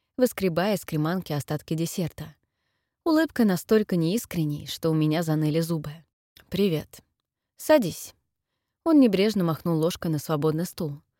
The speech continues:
«Хочу рассказать тебе кое о чем. Если ты, конечно, не очень занята поклонниками». «Ну-ну, язвим, значит. Ты специально меня вчера задержал?» Я вперила в него взгляд,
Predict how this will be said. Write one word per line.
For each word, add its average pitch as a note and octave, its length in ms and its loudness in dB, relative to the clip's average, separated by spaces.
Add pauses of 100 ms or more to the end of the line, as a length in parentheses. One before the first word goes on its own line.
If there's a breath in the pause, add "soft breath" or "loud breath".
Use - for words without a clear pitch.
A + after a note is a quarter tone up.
(260)
«Хочу G3+ 320 0
рассказать F#3+ 500 2
тебе D3+ 220 -2
кое D3 300 0
о - 20 0
чем. D#3+ 340 -8 (960)
Если D#4 280 2
ты, A#3+ 120 2
конечно, F#3 600 2
не C4 160 8
очень G#3 340 2
занята F3+ 380 2
поклонниками». D3+ 840 -4 (600)
«Ну-ну, C4+ 560 4 (160)
язвим, F#3+ 640 2
значит. E3 580 -6 (540)
Ты - 100 2
специально F#4 500 2
меня G3+ 220 6
вчера G3 300 2
задержал?» F3+ 640 2 (560)
Я G3 140 2
вперила G3+ 440 2
в D#3 60 0
него E3 240 4
взгляд, E3+ 520 -4